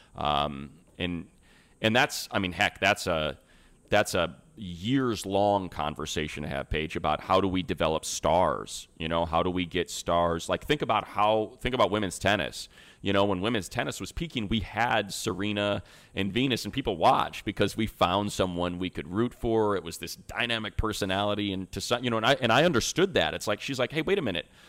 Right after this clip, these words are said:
Why, why am I making less than the men when I'm out rating the men? When, when it's,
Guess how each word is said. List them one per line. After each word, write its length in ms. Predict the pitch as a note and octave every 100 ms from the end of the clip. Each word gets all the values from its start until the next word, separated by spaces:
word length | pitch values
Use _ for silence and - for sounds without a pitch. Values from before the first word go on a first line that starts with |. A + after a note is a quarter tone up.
| - _
Why, 160 | G2 A#2 - G2+
why 220 | F2+ F3+
am 120 | B3+
I 120 | F#3 F3
making 320 | C#3+ - A2
less 400 | A2 B2 - - -
than 120 | G2+
the 80 | G2
men 460 | A#2+ A2+ G2+ G2+ - - _
when 120 | F#2+
I'm 200 | G2 D#3
out 180 | F3 C#3+
rating 300 | B2 E3+ C3+
the 60 | F2
men? 320 | D2 A#1+ - -
When, 360 | G#2+ A2 G#2+ G#2
when 180 | G2+ G#2
it's, 360 | G2+ - -